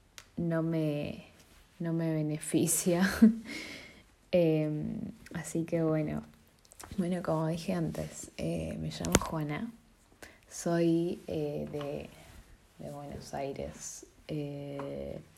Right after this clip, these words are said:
y bueno, y tengo quince años y nada, quería hacer... este,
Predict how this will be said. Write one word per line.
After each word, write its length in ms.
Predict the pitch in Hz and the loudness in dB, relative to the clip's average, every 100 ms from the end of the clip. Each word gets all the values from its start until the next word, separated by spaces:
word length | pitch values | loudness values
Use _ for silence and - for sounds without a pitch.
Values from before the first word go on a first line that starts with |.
| - - - - | -18 -18 -18 -6
y 120 | 165 | 0
bueno, 220 | 185 240 | 4 4
y 80 | 190 | 2
tengo 340 | 190 175 175 170 | 0 -2 -2 -4
quince 420 | 180 175 170 175 | -4 -6 -2 0
años 640 | 165 160 185 220 226 - - - | 2 0 0 0 -2 -8 -8 0
y 680 | 175 160 156 156 151 156 - - - - - - - - - - - | 4 6 6 4 2 -2 -6 -18 -18 -12 -12 -12 -20 -20 -16 -12 -4
nada, 200 | 170 156 | -2 0
quería 340 | 151 160 180 | 0 0 0
hacer... 680 | 190 - 160 160 156 156 - - - - - - - | -2 -2 0 0 0 -4 -10 -16 -20 -20 -20 -20 -12
este, 680 | 165 160 - - 175 190 | -12 -12 -18 -14 -12 -14